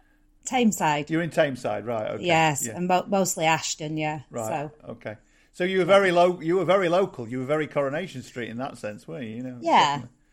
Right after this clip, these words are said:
Speaker 1: Yeah.
Speaker 2: Yeah, absolutely. So you got the part. Um, you realised you were gonna be Tracy. By that point, Tracy had been, she,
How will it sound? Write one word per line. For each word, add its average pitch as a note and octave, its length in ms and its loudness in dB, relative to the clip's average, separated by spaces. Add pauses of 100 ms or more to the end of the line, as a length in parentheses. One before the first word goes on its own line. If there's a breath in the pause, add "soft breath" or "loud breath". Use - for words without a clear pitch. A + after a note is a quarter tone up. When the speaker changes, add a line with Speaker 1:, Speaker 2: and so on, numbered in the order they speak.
(140)
Speaker 1:
Yeah. E3 260 -4
Speaker 2:
Yeah, C3 60 -14 (140)
absolutely. C3 440 -12 (300 loud breath)
So G#3+ 280 2
you G3 160 -6
got C4 220 6
the B3+ 80 -2
part. A#2+ 720 -4 (160)
Um, E3 440 0
you D#3+ 140 -8
realised F3+ 460 0
you D#3+ 80 0
were D#3 40 -2
gonna D3+ 160 -4
be C3+ 420 -4 (220)
Tracy. A#2 800 -6 (300 soft breath)
By A3 160 2
that C#4 240 0
point, A3+ 280 -2
Tracy G#3 440 -4
had E3+ 120 -6
been, F3+ 440 -4
she, F3+ 240 -14